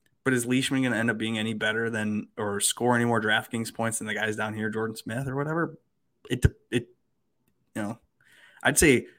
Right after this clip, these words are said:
sixty times out of a hundred, Leishman outscores English, or Willett, or Nah, or Stenson. Maybe sixty-five. But there are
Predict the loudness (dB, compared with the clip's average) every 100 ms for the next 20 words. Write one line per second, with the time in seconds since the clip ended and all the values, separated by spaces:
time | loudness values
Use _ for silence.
0 | _ _ 0 0 0 0 0 6 10 10
1 | 10 8 8 6 6 6 4 2 2 2
2 | 2 2 0 2 4 4 2 -4 -10 _
3 | _ _ _ _ _ _ _ _ _ _
4 | _ _ _ _ _ _ _ _ _ -4
5 | -4 -8 -16 -16 -10 -2 2 4 4 0
6 | -12 _ _ 4 4 4 0 -10 -20 _
7 | -6 -2 -2 -4 -10 -18 -20 _ _ _
8 | _ _ -4 0 2 2 0 -2 -6 -8
9 | -14 -18 _ _ -20 _ 6 8 8 8
10 | 4 -4